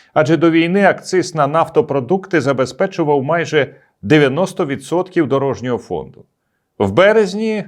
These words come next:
Рада скасувала акциз, залишивши фонд без джерел фінансування. В двадцять першому році витрати на дорожні роботи становили сто тридцять два мільярди гривень.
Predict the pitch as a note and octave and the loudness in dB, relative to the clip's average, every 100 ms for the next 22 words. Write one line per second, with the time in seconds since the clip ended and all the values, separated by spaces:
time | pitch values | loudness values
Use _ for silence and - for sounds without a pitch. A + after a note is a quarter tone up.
0 | - A#2 F#3 G3 - D#3+ C#3 A2 A#2 A#2+ | -2 0 0 -2 -6 -8 -4 -2 0 0
1 | A2+ - D#2 B1 - - G#2 G#2 F3 F3 | -4 -16 -16 -16 -18 -6 -2 -2 -2 -4
2 | D3+ C#3 - D#3 E3 D#3 F2+ C3+ C3+ A#2 | -4 -6 -2 0 0 -4 0 0 2 -2
3 | A#2 B2 B2 A2+ G2+ G2 D#2+ A#1+ - - | 0 0 -4 -6 -8 -8 -8 -8 -12 -20
4 | _ _ - G#2 G3+ G3+ F3 F3 A#2+ - | _ _ -6 0 0 0 -2 2 2 0
5 | F#2+ G2 G2 F#2 F#2+ - D3 - G#2 G2+ | -8 -4 -4 -4 -8 0 0 0 -6 -6
6 | G#2+ F#2+ F#2+ G2 C#3 G3 D3 - B2 E3 | -4 -6 -6 -6 -6 -4 -6 -6 -6 -4
7 | D3 E3 D#3+ D#3 D#3 A#2+ A2+ C3+ C3 A#2 | -4 -6 -6 -8 -8 -4 2 2 0 -2
8 | A2 G2 F2+ F2 - | -2 -4 -8 -10 -12